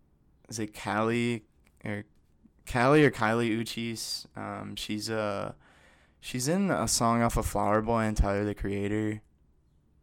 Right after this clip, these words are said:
Tyler, the Creator's album, and I listened to her album. That was good. And then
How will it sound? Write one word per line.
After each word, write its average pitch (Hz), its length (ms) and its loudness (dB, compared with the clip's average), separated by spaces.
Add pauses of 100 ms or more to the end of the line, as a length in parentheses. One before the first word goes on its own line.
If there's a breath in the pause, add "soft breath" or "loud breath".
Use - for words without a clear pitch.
(160)
Tyler, 113 260 4
the 107 100 2
Creator's 107 380 0
album, 107 580 0
and 104 380 -4
I 104 40 -4
listened 110 280 -2
to 107 60 0
her 107 100 2
album. 107 280 2
That 107 140 0
was 104 120 -2
good. 107 320 0
And 104 100 -2
then 104 220 -4